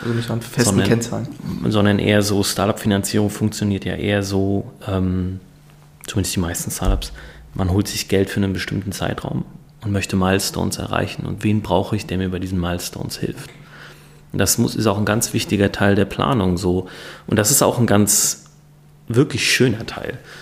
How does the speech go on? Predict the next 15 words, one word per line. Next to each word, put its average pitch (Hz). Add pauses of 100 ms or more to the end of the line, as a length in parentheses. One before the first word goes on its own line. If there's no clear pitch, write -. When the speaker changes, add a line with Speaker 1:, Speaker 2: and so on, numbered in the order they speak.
(340)
Speaker 2:
Also 101
ich -
weiß, 98
wir 104
haben 98
mit 92
Diebe 98
angefangen 101
und 92
haben 87
gedacht, - (100)
ey, -
es -
wäre 95
wirklich -